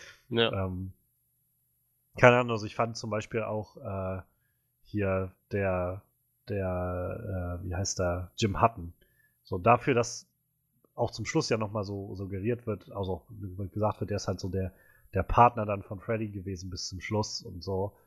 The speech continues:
Speaker 2: ähm, war der dann doch irgendwie sehr zum Schluss einfach so reingesteckt in diesen Film, hatte ich das Gefühl. Das war so ein,
Speaker 1: Ja, ja.
Speaker 2: "Ja, und übrigens, hier ist noch Jim Hutton." <laughs>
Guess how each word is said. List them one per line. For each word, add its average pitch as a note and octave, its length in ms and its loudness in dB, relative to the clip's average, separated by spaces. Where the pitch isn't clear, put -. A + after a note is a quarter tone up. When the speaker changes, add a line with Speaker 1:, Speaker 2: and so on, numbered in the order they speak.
Speaker 2:
ähm, F2 440 -4
war A2 160 10
der A#2+ 80 8
dann A2+ 180 2
doch B2 160 2
irgendwie A2+ 260 -4
sehr G#2+ 340 2
zum - 180 -10
Schluss B2 280 -4
einfach G2 160 -4
so G#2 120 -6
reingesteckt G#2 600 -2
in G2 80 -4
diesen F2+ 240 -8
Film, F#2 260 -8
hatte F#2 100 -8
ich - 60 -18
das - 180 -8
Gefühl. F#2+ 380 -8
Das E2+ 120 -10
war F2+ 100 -4
so F2+ 120 -4
ein, F#2 80 -8
Speaker 1:
Ja, G#2 260 0
ja. G#2 60 4
Speaker 2:
"Ja, D3 180 12
und D3 80 4
übrigens, D3 280 -4
hier C#3+ 100 -2
ist A2 100 -8
noch B2+ 160 -4
Jim A2 200 -4
Hutton." G2+ 400 -4
<laughs> - 100 -2